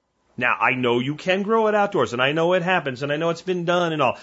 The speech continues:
but most of the places where it was grown outdoors, it was grown in very large quantities. It was grown in, on public land,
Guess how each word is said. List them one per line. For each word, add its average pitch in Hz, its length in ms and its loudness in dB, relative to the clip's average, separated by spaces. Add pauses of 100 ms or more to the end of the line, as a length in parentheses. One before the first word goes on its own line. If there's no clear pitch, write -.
(220)
but 143 120 2
most 190 280 0
of 240 40 -6
the 214 60 -2
places 160 240 0
where 156 80 -2
it 143 60 -2
was 131 100 -4
grown 147 260 2
outdoors, 139 380 2
it 131 60 -4
was 117 100 -6
grown 131 320 0
in 113 240 -6
very 120 220 0
large 104 440 0
quantities. 139 680 -2 (880)
It 131 80 0
was 120 180 2
grown 117 360 2
in, 113 200 -4
on 104 200 -4
public 143 360 -2
land, 165 400 2